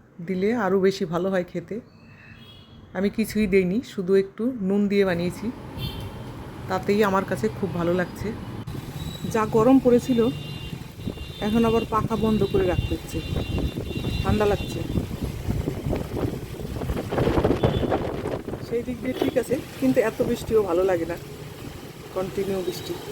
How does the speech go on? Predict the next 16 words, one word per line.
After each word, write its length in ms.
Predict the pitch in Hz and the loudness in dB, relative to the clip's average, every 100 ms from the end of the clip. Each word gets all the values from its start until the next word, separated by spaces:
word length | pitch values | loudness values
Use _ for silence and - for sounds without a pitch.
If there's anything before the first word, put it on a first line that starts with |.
| 427 392 - - - - - - 131 135 135 127 131 - 135 131 127 123 - - - - - - - | -8 -8 -10 -10 -12 -12 -12 -12 -10 -10 -8 -8 -8 -10 -10 -10 -8 -10 -10 -12 -10 -10 -10 -6 -4
চুপচাপ 380 | 190 - 196 180 | -2 -2 -2 0
ঘরে 160 | 185 190 196 | 2 2 2
বসে 180 | - 208 | -2 -2
থাকো, 200 | 202 214 226 | 0 2 2
ভালো 220 | 170 190 | 4 2
ভালো 200 | 196 202 190 | 4 2 2
খাবার 240 | 180 196 403 | 2 2 2
বানাও 240 | 190 208 302 - - | 0 2 0 -2 -2
আর 80 | 151 143 | -2 -2
খাও। 140 | 147 127 127 127 127 127 135 139 - - - - - - - - - - - - - 135 135 - - - - - - - - - - - - 127 - - - - - 175 | -2 -2 -2 -2 -2 0 0 -2 -2 -2 0 -2 0 0 2 2 2 2 2 2 2 2 2 2 0 0 0 2 0 0 -2 -2 0 0 0 -2 -6 -14 -14 -14 -8 0
দেখো 260 | 190 185 175 - - | 0 2 -4 -4 -6
আকাশের 440 | 185 196 190 208 | 0 0 2 2
অবস্থাটা 500 | 190 180 - 180 170 | 4 2 -4 -4 -4
কি, 220 | 160 139 143 - - - - - - - - - - - - - 131 131 - - - - - - - - - - - | -6 -6 -6 -8 -14 -14 -14 -14 -14 -14 -12 -12 -12 -12 -12 -12 -12 -12 -10 -10 -10 -10 -10 -10 -10 -2 0 0 0
এই 120 | 180 190 | 0 2
বৃষ্টি 260 | 196 220 | 0 2